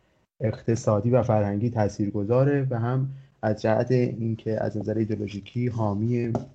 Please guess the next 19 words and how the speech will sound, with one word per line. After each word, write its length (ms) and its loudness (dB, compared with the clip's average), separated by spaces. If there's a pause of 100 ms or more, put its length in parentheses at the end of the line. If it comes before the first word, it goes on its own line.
(160)
فلسطین 600 0 (300)
محسوب 480 -2
می‌شیم. 320 -10 (1040)
اه، 140 0
مسئله‌ای 640 4
که 540 4
نزدیک 400 0
به 100 4
هفتاد 520 2
ساله 320 2
به 140 -4
شکل 440 -4
خیلی، 540 -2 (500)
اه، 80 -8 (1080)
پرتنش 1000 2
پیگیری 520 0
می‌شه، 580 2 (720)
اه، 480 -2 (480)
و 360 4